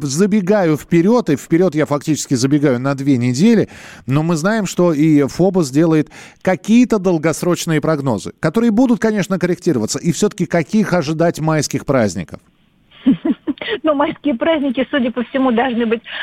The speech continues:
Speaker 2: достаточно теплыми. А вот без дождей, э, не обойдется. Но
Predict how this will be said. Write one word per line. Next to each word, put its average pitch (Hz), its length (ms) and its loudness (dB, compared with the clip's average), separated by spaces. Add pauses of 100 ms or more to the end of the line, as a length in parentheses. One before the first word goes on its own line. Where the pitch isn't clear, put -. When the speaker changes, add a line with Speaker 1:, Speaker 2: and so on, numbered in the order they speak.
(220)
Speaker 2:
достаточно 240 800 -2
теплыми. 269 580 -2 (340)
А 247 600 0
вот 240 160 -2
без 226 240 2
дождей, 285 680 0
э, 240 680 0
не 277 240 4
обойдется. 254 580 -2
Но 285 140 0